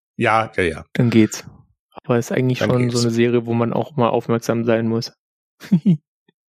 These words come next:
Speaker 1: Ja, das Gute ist, äh, du hast ein bisschen mehr Zeit eben auch für die Folgenlänge. Also du, du,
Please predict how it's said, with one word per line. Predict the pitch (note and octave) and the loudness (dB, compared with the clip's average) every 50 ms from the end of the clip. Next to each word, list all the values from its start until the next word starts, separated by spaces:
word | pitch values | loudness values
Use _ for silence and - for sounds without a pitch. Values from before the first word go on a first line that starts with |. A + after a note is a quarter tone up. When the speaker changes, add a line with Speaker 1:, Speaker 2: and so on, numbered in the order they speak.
| _ _ _ _ _ _ _ _ _ _ _ _ _ _ | _ _ _ _ _ _ _ _ _ _ _ _ _ _
Speaker 1:
Ja, | - - B2 A#2+ C3+ D#3+ | -14 -6 -2 0 2 2
das | E3+ D3 - | 2 2 2
Gute | E3+ F3 E3+ E3 | 0 0 0 0
ist, | C#3+ C#3 - | -2 -2 -2
äh, | - C3 B2+ | 0 0 0
du | A2 B2+ B2+ | 2 2 0
hast | C#3 - | 0 0
ein | - B2 | 0 -2
bisschen | C3+ C3 - C3 A#2 | 0 0 0 2 2
mehr | A#2 A#2 A2+ | 4 2 2
Zeit | - - G#2+ G#2 G2+ | 2 0 0 0 0
eben | G#2+ G#2 G2+ | -2 -4 -2
auch | G2+ F#2 | -2 -4
für | - - | -4 -4
die | A2 G2+ | -8 -4
Folgenlänge. | - G2+ G2+ G2 G2+ F#2+ F2 F2 F#2 F#2+ | 0 0 0 0 0 -2 -4 -2 -2 0
Also | G2 G#2 G#2 G#2 | 0 0 0 0
du, | G#2+ - A2+ | -2 -4 -4
du, | G2+ - A2+ | -4 -2 -4